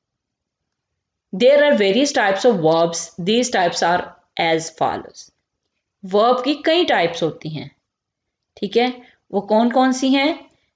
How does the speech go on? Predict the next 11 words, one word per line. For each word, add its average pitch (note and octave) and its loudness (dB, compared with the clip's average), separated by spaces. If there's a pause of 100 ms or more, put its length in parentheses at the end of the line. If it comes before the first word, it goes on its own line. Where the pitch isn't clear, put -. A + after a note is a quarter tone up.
(120)
जैसे G#3+ 0 (480)
एक्शन C#4 0
वर्ब, B3+ 4 (880)
ऑक्सिलरी G#3 2
वर्ब, A3+ 2 (720)
लेक्सिकल G3+ 0
वर्ब, G#3+ 0 (480)
डायनामिक F#3 -2
वर्ब, A3+ 2 (540)
स्टेटिव A3 -4
वर्ब, G#3+ 2